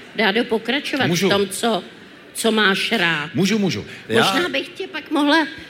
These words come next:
Speaker 1: do toho se tak jako zeptat, co nemáš rád, ale to, je toho málo, veď?
Speaker 2: To nechtěj, to,
Speaker 1: Není i-
Speaker 2: to dopadne špatně.
Speaker 1: Jo?
Speaker 2: Hmm.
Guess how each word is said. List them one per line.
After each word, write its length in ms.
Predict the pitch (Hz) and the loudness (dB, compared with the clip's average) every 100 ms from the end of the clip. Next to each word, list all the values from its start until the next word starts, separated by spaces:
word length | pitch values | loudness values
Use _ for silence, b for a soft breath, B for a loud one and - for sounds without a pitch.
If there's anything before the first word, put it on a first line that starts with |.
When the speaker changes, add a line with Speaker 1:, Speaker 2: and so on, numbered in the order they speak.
| - | -4
Speaker 1:
do 100 | 220 233 | -2 0
toho 280 | 254 285 | 0 -2
se 140 | 294 339 | -2 -4
tak 180 | 320 349 | -4 -4
jako 200 | 349 311 | -2 -2
zeptat, 300 | 330 - 370 | -2 -4 -4
co 140 | - | 0
nemáš 580 | 381 370 415 466 440 - | 4 4 4 2 0 -2
rád, 300 | 254 190 180 - | 2 2 0 -4
ale 240 | 214 220 240 - - - - - - - - - - | -4 -2 -4 -10 -20 -20 -20 -20 -20 -20 -20 -20 -8
to, 120 | 226 208 - - - - | -8 -8 -12 -20 -20 -10
je 80 | 208 | -4
toho 200 | 247 277 | 0 2
málo, 360 | 240 202 196 175 | 2 2 2 0
veď? 340 | 175 165 - | 0 -2 -6
Speaker 2:
To 80 | 131 | -6
nechtěj, 600 | 127 - - 113 107 104 - - | -4 -4 -4 -2 -2 -6 -10 -4
to, 80 | |
Speaker 1:
Není 360 | 220 208 190 196 | 0 2 2 0
i- 20 | |
Speaker 2:
to 80 | 127 | -2
dopadne 380 | 120 139 131 135 | -2 -2 0 0
špatně. 500 | - 131 - 131 196 | 0 -4 0 2 4
Speaker 1:
Jo? 400 | 226 233 254 339 | 4 2 2 -2
Speaker 2:
Hmm. 320 | 240 247 247 | -4 -4 -6